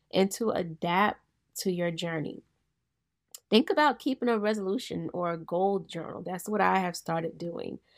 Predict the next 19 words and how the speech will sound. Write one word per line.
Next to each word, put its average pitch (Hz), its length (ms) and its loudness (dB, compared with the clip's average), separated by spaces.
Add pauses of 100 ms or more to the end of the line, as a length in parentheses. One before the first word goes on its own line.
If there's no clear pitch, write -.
(200)
You 185 120 -2
want 202 100 4
to 196 80 2
write 196 300 2
down 220 220 4
important 220 440 0
information 196 720 -4
about 175 400 -4 (460)
when 196 180 6
the 190 80 2
setback 180 680 0
occurred, 175 640 -2 (960)
what 214 340 4
might 220 240 2
have 214 240 -2
triggered 233 400 0
it - 160 -8
for - 80 -6
you, 147 320 -10